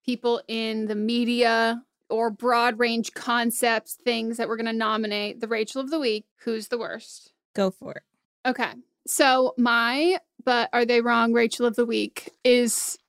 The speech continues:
Speaker 1: a trend that I've seen constantly on social media. And there was one specific TikTok that I saved, which remind me to send to you so we can include it in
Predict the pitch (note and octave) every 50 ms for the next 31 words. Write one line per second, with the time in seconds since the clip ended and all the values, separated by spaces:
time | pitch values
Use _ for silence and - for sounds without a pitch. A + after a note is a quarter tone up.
0 | _ _ - C#4+ - - - - C4+ B3+ B3+ B3+ C4+ D#4 E4+ E4+ - - - C4
1 | C4+ B3 B3+ B3 - - - - B3 A#3 A#3 A#3 A3+ A3+ A3+ A#3 A3+ - _ _
2 | _ _ _ _ - - - - B3+ B3 A3+ A#3 A#3 - - C4+ - - C#4 C#4
3 | C#4 D#4 E4+ E4 - _ _ - B3+ C4 C4+ B3 A#3 B3 B3 A3+ A3+ A3+ A#3 A3+
4 | - - - A#3+ A#3 A3+ A3+ A3+ A3+ A3+ A#3+ A3+ A3+ A#3 A#3 A#3 A#3 A#3 A3+ A#3+
5 | A#3+ - D#4 C#4+ D4+ C#4+ D4+ - - B3 A3+ - - A3+ G#3+ A3 A3+ - - _
6 | _ _ _ _ _ _ _ - A3+ A#3 A3+ A3 - - - - - A#3+ A#3 A#3
7 | A#3 G#3+ - - - - C4+ A#3+ A#3 A3+ A3+ A#3 A3 - - - - A#3 G#3+ -
8 | - - - A3+ A3+ A3 G#3+ G#3+ G#3 A3 A#3 B3+ C#4+ C#4 - - G#3+ G#3+ G#3 -
9 | G#3+ G#3+ A3 - - A3+ A#3+ - G#3+ G#3 G#3 - - _ G#3+ A3 A3 A3+ A#3 -
10 | - _ - G#3 G#3+ G3+ G3 G3+ G3+ G#3 G#3+ A3